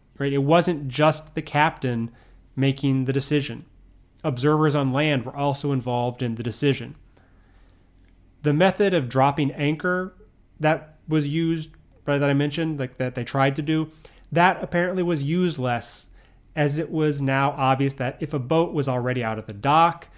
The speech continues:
it really was better to try to get out into open water, right? Doors for trains on these ferries were better waterproofed.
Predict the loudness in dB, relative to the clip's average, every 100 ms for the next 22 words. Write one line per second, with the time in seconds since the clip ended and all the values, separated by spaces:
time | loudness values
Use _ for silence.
0 | -20 -20 -20 _ -20 -20 -4 -4 0 0
1 | 2 2 4 2 2 0 0 -2 -4 0
2 | 2 2 0 0 -2 -4 -6 -6 -6 -6
3 | -8 -14 -20 _ -20 -20 -20 -20 _ -20
4 | -20 -12 -12 -12 -16 -20 -18 -10 0 2
5 | 4 4 2 -2 -10 -6 -2 -2 -4 -4
6 | -2 0 0 -2 -8 -12 -14 -6 -4 -2
7 | -4 -6 -6 -6 -8 -10 -20 -4 -2 0
8 | 0 2 2 0 2 2 2 -2 -14 -18
9 | -20